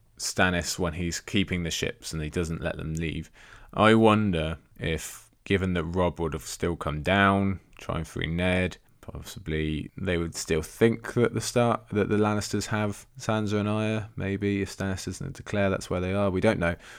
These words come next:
But anyway, let's say the War of the Five Kings progresses that way. Would Sansa and Arya have become prisoners of war or bargaining chips for Stannis? It's very possible. It's very possible indeed.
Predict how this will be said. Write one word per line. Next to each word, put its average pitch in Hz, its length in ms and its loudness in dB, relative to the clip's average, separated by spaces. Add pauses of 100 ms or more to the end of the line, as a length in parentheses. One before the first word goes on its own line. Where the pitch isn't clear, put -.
(120)
But 104 80 4
anyway, 90 220 6
let's 98 160 2
say 110 260 10
the 101 120 6
War 104 220 6
of 101 40 6
the 98 60 4
Five 95 280 4
Kings 95 500 -2
progresses 101 520 2
that 110 180 4
way. 104 280 2 (380)
Would 143 240 10
Sansa 131 400 4
and 113 120 0
Arya 104 440 6
have 98 240 -2
become 95 680 2
prisoners 95 360 -4
of 85 120 -8
war 87 420 -2 (200)
or 92 160 -6
bargaining 90 540 -2
chips - 300 -6
for - 60 -10
Stannis? - 640 -6 (540)
It's - 100 -20
very 98 240 6
possible. 92 440 -2
It's 85 100 -12
very 95 220 0
possible - 360 -6
indeed. 87 420 -4